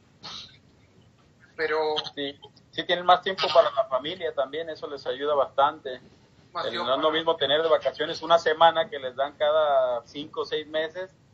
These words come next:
Speaker 2: a que tengas un mes, mes y medio, dos meses, este, a gusto estar en tu país o con tu familia o con tu gente disfrutando eso.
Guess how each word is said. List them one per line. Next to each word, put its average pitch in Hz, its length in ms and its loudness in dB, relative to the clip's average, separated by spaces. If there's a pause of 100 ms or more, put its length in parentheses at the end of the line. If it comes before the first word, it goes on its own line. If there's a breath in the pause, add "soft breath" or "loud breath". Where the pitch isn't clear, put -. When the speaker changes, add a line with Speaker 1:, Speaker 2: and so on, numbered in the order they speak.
(140)
Speaker 2:
a 117 160 -2
que 110 100 -14
tengas 139 360 -4
un 143 140 -10
mes, 143 200 -2
mes 143 240 -8
y 143 40 -18
medio, 139 320 -4
dos 139 180 -6
meses, 139 400 -10
este, 113 400 -10
a 104 60 -4
gusto 131 340 -14
estar 127 220 -8
en 127 100 -16
tu 107 140 -20
país 131 580 -2
o 113 140 -10
con 101 160 -20
tu - 180 -20
familia 113 520 -10
o - 40 -16
con - 160 -20
tu - 180 -20
gente 110 260 -14
disfrutando - 600 -12
eso. - 120 -20